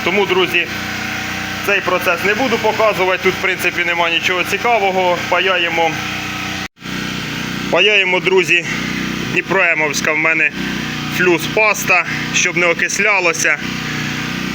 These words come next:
Ну, і заховаємо ми його так, що, е, вистачить надовго,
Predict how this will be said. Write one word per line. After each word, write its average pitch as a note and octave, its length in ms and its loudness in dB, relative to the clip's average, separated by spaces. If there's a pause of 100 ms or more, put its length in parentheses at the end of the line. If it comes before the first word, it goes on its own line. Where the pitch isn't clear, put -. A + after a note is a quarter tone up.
(1500)
Ну, A3+ 300 4 (160)
і E3+ 60 2
заховаємо F#3 720 2
ми F3 160 2
його E3+ 220 2
так, G3 280 2
що, F3+ 320 4 (1400)
е, D#3 120 4
вистачить E3+ 800 2 (680)
надовго, E3 680 2